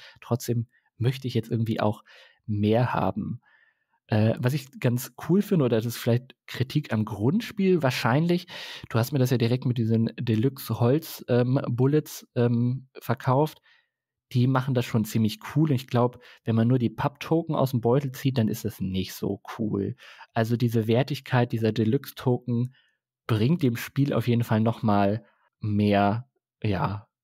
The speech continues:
mehr Boni sozusagen obendrauf. Ach so, und genau, was du noch gesagt hast mit diesen Push Your Luck, das kann ich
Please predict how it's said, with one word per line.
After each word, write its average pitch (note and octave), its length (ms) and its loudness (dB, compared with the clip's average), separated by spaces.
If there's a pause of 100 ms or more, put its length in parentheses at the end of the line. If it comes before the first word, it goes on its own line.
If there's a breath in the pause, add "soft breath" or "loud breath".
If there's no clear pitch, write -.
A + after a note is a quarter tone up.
(120)
mehr G#2 300 0
Boni A2 440 2
sozusagen G2 640 -2
obendrauf. - 920 -4 (200)
Ach C3+ 140 -6
so, - 140 -4
und B2 160 -2
genau, A#2+ 260 0
was B2+ 120 -2
du C#3 60 -6
noch C3 160 -2
gesagt A#2 440 -2
hast A2+ 160 -2
mit G#2+ 160 -4
diesen G#2 400 -2 (800 loud breath)
Push C3 300 0
Your A2 120 4
Luck, G#2+ 400 2
das A#2+ 200 -2
kann C3 180 0
ich C3 260 0